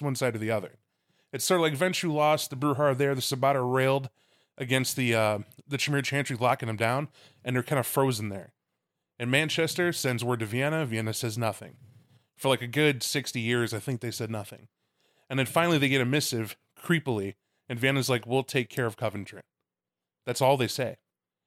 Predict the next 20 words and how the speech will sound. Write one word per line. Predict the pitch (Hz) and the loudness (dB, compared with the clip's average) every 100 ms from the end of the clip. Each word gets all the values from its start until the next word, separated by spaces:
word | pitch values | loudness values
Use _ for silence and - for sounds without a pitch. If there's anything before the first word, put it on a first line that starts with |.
| _ | _
And | 127 | 0
then | 123 113 | 2 2
what | 113 | 2
do | 117 | 2
you | 123 | 2
know? | 127 160 | 0 0
She | - - | -2 -2
mysteriously | 123 110 - - 143 127 139 | 0 0 -2 2 2 2 -2
disappears. | 131 127 117 117 92 - - _ _ _ _ _ _ | -2 -4 -4 -6 -6 -12 -16 _ _ _ _ _ _
We're | 165 | -2
not | 156 | -2
saying | - 143 135 | 0 0 0
instant, | 143 196 202 - - | 0 -2 -2 -8 -4
but | 131 | 2
no | 160 | 4
one | 170 | 4
hears | 147 143 - | 2 0 4
hide | 135 | 2
nor | 131 | 2
hair, | 120 123 117 | 0 0 -2